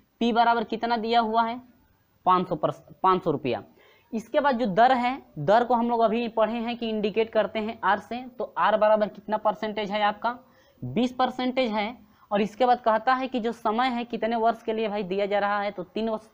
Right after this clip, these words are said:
तीन वर्ष के लिए दिया जा रहा है। तो आपका साधारण ब्याज में टी काम करता है, तीन टी बराबर कितना हो जाएगा, तीन वर्ष।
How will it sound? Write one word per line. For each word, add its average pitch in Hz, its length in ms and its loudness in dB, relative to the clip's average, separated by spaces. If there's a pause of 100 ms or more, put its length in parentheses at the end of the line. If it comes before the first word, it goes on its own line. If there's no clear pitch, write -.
(160)
तीन 247 140 -2
वर्ष 240 300 0
के 240 60 -2
लिए 226 140 -2
दिया 196 220 -2
जा 180 140 2
रहा 180 240 2
है। 233 180 -2 (380)
तो 208 80 -2
आपका 220 400 2
साधारण 220 520 2
ब्याज 226 200 2
में 220 120 -2 (180)
टी 240 140 0
काम 214 220 0
करता 196 240 0
है, 202 240 -4
तीन 208 340 -4
टी 214 220 -6
बराबर 202 340 2
कितना 202 300 -6
हो 190 120 -6
जाएगा, 202 320 -6 (240)
तीन 139 160 0
वर्ष। 107 200 -6